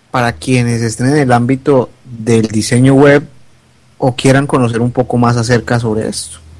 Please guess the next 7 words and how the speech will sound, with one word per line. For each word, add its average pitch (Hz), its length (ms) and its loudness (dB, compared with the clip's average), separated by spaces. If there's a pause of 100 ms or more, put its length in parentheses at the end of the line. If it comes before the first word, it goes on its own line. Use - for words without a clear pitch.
(720)
El 110 360 2
podcast 170 460 0
es 165 100 -4
un 160 120 0
podcast 143 680 -2
chileno, 117 420 0
huevón, 117 420 2